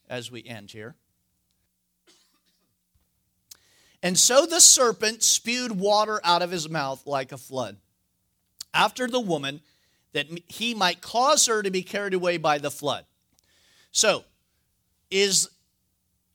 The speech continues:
are they airlifted? Are they transported? Are they running? Are they, re-, remember, Petra is on the other side of the Jordan, south of the Dead Sea, by the bottom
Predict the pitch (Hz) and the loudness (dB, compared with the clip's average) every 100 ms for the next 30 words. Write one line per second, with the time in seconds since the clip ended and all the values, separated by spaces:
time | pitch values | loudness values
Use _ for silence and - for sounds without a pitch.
0 | _ _ 180 185 180 247 269 294 285 277 | _ _ 0 0 -2 2 4 6 4 4
1 | 254 226 185 170 165 - 269 277 285 - | 0 0 -2 -2 -4 0 2 2 -2 -4
2 | 269 254 254 247 208 - _ _ _ 175 | 0 2 4 2 -2 -12 _ _ _ -2
3 | 165 156 151 180 285 311 294 277 277 240 | 0 -2 -4 2 4 4 2 -4 -4 -2
4 | 190 170 170 - 202 202 214 220 202 220 | -2 -2 -4 -8 -14 -10 -10 -8 -6 -2
5 | 269 247 - 233 285 - 277 262 208 190 | -2 -4 -6 -2 -2 0 0 0 0 2
6 | 196 196 190 240 254 285 - 254 240 226 | 0 -2 -2 0 2 2 2 2 2 2
7 | 196 185 156 202 214 208 208 185 - - | 0 -2 0 2 2 0 -6 -8 0 2
8 | 233 226 247 247 220 196 170 190 185 - | 6 4 4 -2 0 0 0 0 2 2
9 | - 180 170 - _ _ 139 123 185 208 | 0 -2 -8 -16 _ _ -18 -2 2 2
10 | 214 185 160 139 180 190 208 208 208 | 0 -2 -4 -2 0 2 2 0 -4